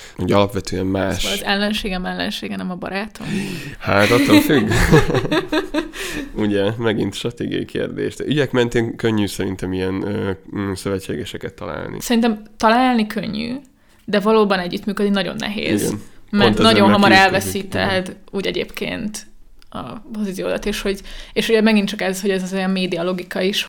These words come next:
Speaker 2: hogy sokkal könnyebben kezeli így a közvélemény azokat, akik úgy tisztán ügyesen becsomagolják magukat valamibe. És hogy ebben pedig közben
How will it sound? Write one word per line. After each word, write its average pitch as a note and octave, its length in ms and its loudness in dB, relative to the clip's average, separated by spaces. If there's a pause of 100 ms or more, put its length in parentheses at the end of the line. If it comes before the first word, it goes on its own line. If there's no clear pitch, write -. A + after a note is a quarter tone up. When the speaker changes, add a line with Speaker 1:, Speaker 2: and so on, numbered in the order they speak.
(100)
Speaker 2:
hogy A3 200 -2
sokkal G#3 280 -2
könnyebben F3+ 460 -2
kezeli E3+ 720 -4
így - 160 -12
a G#3+ 60 -6
közvélemény E3 680 -4
azokat, - 340 -10
akik - 500 -10
úgy G#3+ 120 -4
tisztán G#3+ 560 -6 (260)
ügyesen - 420 -6
becsomagolják D#3+ 720 -6
magukat - 540 -8
valamibe. - 600 -8 (440)
És F#3+ 180 -6
hogy G3 100 -2
ebben F3+ 400 -2
pedig F#3 460 -6
közben F#3 560 -8